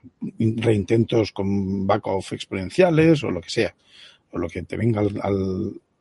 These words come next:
al, al caso. Pero por otro lado, eh, yo sigo, a ver, sigo pensando que, hombre, eh, conozco muchos ingenieros de esa, de apli-, o sea, mu-, muchos desarrolladores de aplicaciones que tienen conocimientos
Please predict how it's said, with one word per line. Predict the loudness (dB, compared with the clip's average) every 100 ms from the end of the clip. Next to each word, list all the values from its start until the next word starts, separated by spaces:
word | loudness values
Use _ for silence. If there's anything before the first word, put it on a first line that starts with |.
| -10
al, | -6 -4 -4 -6 -8 -14 -20 _ _ _ _
al | -6 2
caso. | 2 2 -6 _ -20 -16 -16 -18 -2
Pero | 0 2
por | 2
otro | 2 4
lado, | 8 8 6 4 _ _ _ _ _ _ _ _ _ _ 0
eh, | 6 6 6 2 2
yo | 4
sigo, | 6 6 6 -4 _ 2
a | 4
ver, | 4 2 _ _ _
sigo | -4 0 2
pensando | 2 2 4 4 4
que, | 2 0 -6 -20 -20 -20 _
hombre, | -2 2 2 0 _ -8
eh, | -6 -4 -4 -6 -8 -10 -16 -20 _ _ _ _
conozco | 0 0 4 8
muchos | 8 8 4
ingenieros | 2 2 2 2 0 2
de | 2
esa, | 0 0
de | 4 4 4
apli-, | 0 -4 -4 -4
o |
sea, | -2
mu-, | 2 4
muchos | 4 2 0
desarrolladores | -2 -4 -2 0 0
de | 0
aplicaciones | -4 -4 -6 -4
que | 0
tienen | 2 0
conocimientos | -2 -6 -6 -2 0 0 -2 -10